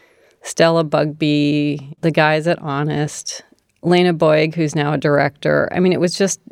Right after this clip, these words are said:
you know, now everyone's grown up, but then they were just marching around as extras in this woodsy scene.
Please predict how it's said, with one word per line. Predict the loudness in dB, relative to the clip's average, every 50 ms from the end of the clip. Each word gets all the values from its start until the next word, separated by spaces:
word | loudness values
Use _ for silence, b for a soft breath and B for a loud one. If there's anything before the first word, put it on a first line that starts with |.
| -20 _ _ _ _ _
you | -2 0 2 2
know, | 2 2 2 0 -2 -2 -2
now | -2 0 0 2 2
everyone's | 2 0 0 0 0 0 0 0 -2 -2
grown | -2 0 0 2 2
up, | 0 0 -2 -4 -6
but | -8 -4
then | 0 0 0 2
they | 0 0 0
were | -2 -2
just | -4 -6 -6 -4
marching | -2 0 0 0 0 -2 -2 -2 0
around | 0 0 0 0 0 0 -2 -2 -4 -4
as | -4 -6 -6 -6 -8 -4
extras | -4 -4 -4 -4 -6 -6 -6 -6 -6 -6 -6 -4
in | -4 -2
this | -2 -4 -6 -8 -12 -18 -18 _
woodsy | -6 -4 0 0 0 0 -2 -4 -6 -8
scene. | -6 -6 -6 -4 -4 -4 -4 -6 -8